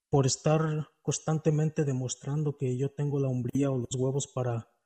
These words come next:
para reaccionar o para hacer lo que se tenga que hacer. Esas son pendejadas. Terminé destruyendo mi familia,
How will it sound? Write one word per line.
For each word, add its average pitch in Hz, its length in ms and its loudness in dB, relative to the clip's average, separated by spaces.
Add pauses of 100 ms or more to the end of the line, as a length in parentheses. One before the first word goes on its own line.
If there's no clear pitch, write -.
(380)
para 123 200 2
reaccionar 123 920 2
o 135 160 -2
para 127 180 2
hacer 131 260 2
lo 139 280 0
que 131 80 -2
se 127 80 0
tenga 139 260 0
que 127 120 -4
hacer. 139 280 -4 (600)
Esas 175 240 2
son 135 220 2
pendejadas. 117 920 -4
Terminé 135 380 6
destruyendo 139 680 4
mi 135 120 4
familia, 123 680 -2